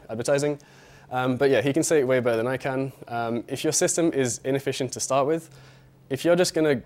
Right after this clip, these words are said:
increase the volume and the speed at which it can make those inefficient decisions, it's not gonna work out great for anyone. Um, so first, yeah, so secondly, get your processes in order before you speed up those processes.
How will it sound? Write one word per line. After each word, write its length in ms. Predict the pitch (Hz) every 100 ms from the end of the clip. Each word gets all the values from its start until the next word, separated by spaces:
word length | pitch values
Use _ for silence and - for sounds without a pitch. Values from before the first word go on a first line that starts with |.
| - _ -
increase 360 | 139 131 143 -
the 100 | 123
volume 340 | 120 131 135
and 100 | 123
the 40 |
speed 300 | 113 - 127 120
at 60 |
which 220 | 113 117
it 80 | 104
can 180 | - 113
make 220 | 123 139
those 160 | 135 131
inefficient 400 | 135 131 135 123
decisions, 440 | 120 135 143 143
it's 260 | 120 - -
not 180 | 127 135
gonna 140 | 135
work 200 | 120 117
out 140 | 117 104
great 200 | 113 110
for 100 | 101
anyone. 360 | 127 104 95 - _ _ - _ _
Um, 520 | 110 110 113 113 113 - _ _ _ _ _ _ _ _ _ -
so 140 | - 135
first, 320 | 151 151 156
yeah, 160 | 135 110
so 180 | -
secondly, 400 | 110 151 156 143
get 220 | 117 139 139
your 100 | 143
processes 460 | 139 127 - 123
in 80 | 120
order 340 | 117 113 113 107 _
before 300 | 120 - 123
you 240 | 120 113 101
speed 260 | - 113 113
up 140 | 107
those 120 | 104
processes. 560 | - 101 92 98 98